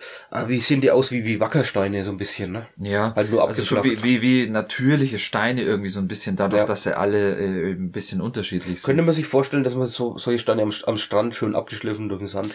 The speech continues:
Speaker 2: Schon,
Speaker 1: findet?
Speaker 2: ja, aber die sind dann meistens nicht magnetisch. <laughs>
Speaker 1: Nee, ja, genau, genau.
Speaker 2: Ich meine,
Speaker 1: Aber,
Speaker 2: Magnete zu
Speaker 1: ähm,
Speaker 2: bekommen, die gleich sind und gleich stark, wäre ja kein Problem,
Speaker 1: Ja.
Speaker 2: aber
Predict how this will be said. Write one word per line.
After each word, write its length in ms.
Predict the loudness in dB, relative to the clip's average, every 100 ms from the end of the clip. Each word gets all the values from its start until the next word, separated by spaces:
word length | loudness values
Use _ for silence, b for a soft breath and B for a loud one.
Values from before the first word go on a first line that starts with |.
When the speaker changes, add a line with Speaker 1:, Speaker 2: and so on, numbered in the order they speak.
| B -10
Speaker 2:
Schon, 200 | -2 2
Speaker 1:
findet? 180 | 2
Speaker 2:
ja, 180 | 0 -2
aber 200 | -2 -2
die 80 | -4
sind 140 | -4
dann 120 | -2 0
meistens 320 | -2 -6 -10
nicht 160 | -8
magnetisch. 640 | -8 -8 -10 -10 -10 -10 -6 -6
<laughs> 100 | 4
Speaker 1:
Nee, 220 | 2 4
ja, 140 | 2 4
genau, 420 | 2 2 2 2
genau. 300 | 0 0 0 -4 B B -2
Speaker 2:
Ich 60 |
meine, 140 | 2 4
Speaker 1:
Aber, 180 | 6 2
Speaker 2:
Magnete 400 | 0 -4 0 0
zu 80 |
Speaker 1:
ähm, 80 | 0
Speaker 2:
bekommen, 400 | -4 -4 -4 -2
die 140 | -6 -2
gleich 380 | 2 2 0
sind 200 | -4 -4
und 120 | -4 0
gleich 180 | 0 2
stark, 320 | 0 0 2
wäre 140 | 0
ja 60 | 2
kein 200 | 0 -2
Problem, 380 | -4 -4 -4 0
Speaker 1:
Ja. 60 |
Speaker 2:
aber 240 | 2 0